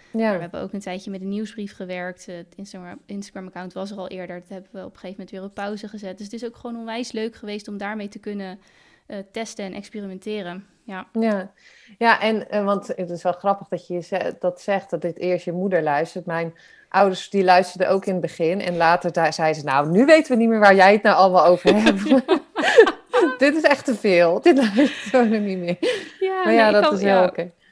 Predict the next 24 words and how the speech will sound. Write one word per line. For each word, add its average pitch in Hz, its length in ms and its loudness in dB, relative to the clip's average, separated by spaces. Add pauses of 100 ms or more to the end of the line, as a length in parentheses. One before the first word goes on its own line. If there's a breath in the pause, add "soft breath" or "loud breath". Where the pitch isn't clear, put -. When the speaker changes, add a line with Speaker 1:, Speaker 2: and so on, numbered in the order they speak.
(100)
Speaker 2:
Ja, 277 340 0
en 254 100 -4
ik 262 80 -6
kan 277 140 -4
me 269 80 -2
voorstellen 269 420 -6
dat 220 100 -8
mijn 233 140 -6
moeder, 240 240 -4
die 214 120 -10
luistert 214 360 -10
dus 214 120 -10
nog 202 140 -10
steeds 208 220 -10
naar 202 140 -8
Dit 208 160 -10
is 196 100 -12
dertig, 208 440 -8
gewoon 202 180 -8
omdat 196 200 -8
het 196 140 -12
over 190 220 -8
mij 226 240 -8
gaat. 196 440 -10